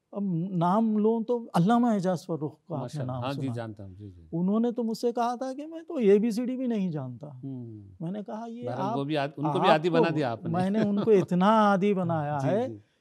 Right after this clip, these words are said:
Speaker 1: कि उन्होंने कहा, "डॉक्टर साहब, अब इसके बगैर हमारा गुजारा ही नहीं है।"
Speaker 2: नहीं, सही है बात।
Speaker 1: उनके पच्चीस तीस मज़ामीन
Speaker 2: जी, हाँ, उस पे डाउनलोड
Speaker 1: जहान
Speaker 2: करें।
Speaker 1: उर्दू पर
Speaker 2: डाउनलोड
Speaker 1: मौजूद
Speaker 2: करें,
Speaker 1: हैं,
Speaker 2: जी।
Speaker 1: जिसको उर्दू दुनिया ने देखा ही नहीं था, सिर्फ अखबार में देखा
Speaker 2: जी
Speaker 1: था,
Speaker 2: हाँ।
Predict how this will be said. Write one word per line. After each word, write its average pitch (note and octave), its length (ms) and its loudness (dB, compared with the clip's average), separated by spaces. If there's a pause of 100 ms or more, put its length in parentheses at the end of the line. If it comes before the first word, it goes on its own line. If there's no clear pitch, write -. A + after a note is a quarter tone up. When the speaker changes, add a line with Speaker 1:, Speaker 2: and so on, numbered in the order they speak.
(140)
Speaker 1:
कि F#3 60 0
उन्होंने F#3+ 340 0
कहा, G3+ 220 -2
"डॉक्टर D#3 240 0
साहब, A#3 160 -2
अब A#3+ 100 -2
इसके G#3+ 300 0
बगैर G3+ 280 0
हमारा A#3 260 -4
गुजारा F#3 380 -2
ही B3 120 -6
नहीं F3+ 100 -6
है।" C3+ 60 -2
Speaker 2:
नहीं, B2 260 -4
सही A#2 260 -12
है A#2+ 80 -10
बात। G2+ 180 -18 (100)
Speaker 1:
उनके G3 280 2
पच्चीस A#3+ 720 2
तीस A#3 300 2
मज़ामीन D3 680 -2
Speaker 2:
जी, G2+ 320 -8 (240)
हाँ, G#2+ 120 -10
उस G2 120 -18
पे A#2+ 100 -16
डाउनलोड G2+ 240 -12
Speaker 1:
जहान C3+ 280 -2
Speaker 2:
करें। C3 100 -2
Speaker 1:
उर्दू A#2+ 260 -6
पर D3 160 -6 (400)
Speaker 2:
डाउनलोड C3+ 220 -6
Speaker 1:
मौजूद C3+ 260 -4
Speaker 2:
करें, D3+ 120 -4
Speaker 1:
हैं, F#3 160 -10
Speaker 2:
जी। G2+ 300 -12
Speaker 1:
जिसको D#3 460 -4
उर्दू D3+ 340 -2
दुनिया D3 440 -6
ने F3+ 280 -4
देखा C#3+ 600 -4
ही F3+ 160 -4
नहीं F3+ 160 -4
था, G#3 120 -4
सिर्फ G#3+ 200 -2
अखबार F3+ 400 4
में A3+ 120 2
देखा C#3+ 260 -4
Speaker 2:
जी A#2 120 -8
Speaker 1:
था, G#2+ 40 -6
Speaker 2:
हाँ। A#2 340 -14